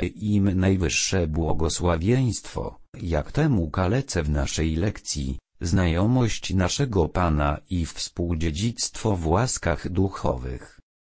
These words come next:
W owym czasie nie było środków zapomogi dla ubogich i cierpiących niedostatek, więc proszenie o jałmużnę i dawanie jałmużny było zupełnie słusznym. Zasługą cywilizacji obecnej doby jest to,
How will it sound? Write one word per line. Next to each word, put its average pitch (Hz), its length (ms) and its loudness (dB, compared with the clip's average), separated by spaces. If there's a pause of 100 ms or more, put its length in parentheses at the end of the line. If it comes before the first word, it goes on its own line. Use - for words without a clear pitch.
(220)
W - 140 -20
owym 107 380 4
czasie 90 500 0
nie 87 180 2
było 104 340 2
środków - 680 -2
zapomogi 95 800 2
dla 80 220 2
ubogich 92 720 0 (100)
i 90 80 -6
cierpiących 113 1000 2
niedostatek, 76 1000 -2 (200)
więc 104 500 2
proszenie 104 680 2
o 76 220 0
jałmużnę 123 800 2
i 82 240 -2
dawanie 101 540 4
jałmużny 98 800 2
było 80 360 4
zupełnie 104 640 2
słusznym. - 840 -2 (460)
Zasługą 113 840 2
cywilizacji 104 960 0
obecnej 78 720 2
doby 131 380 2
jest 113 360 0
to, 78 360 0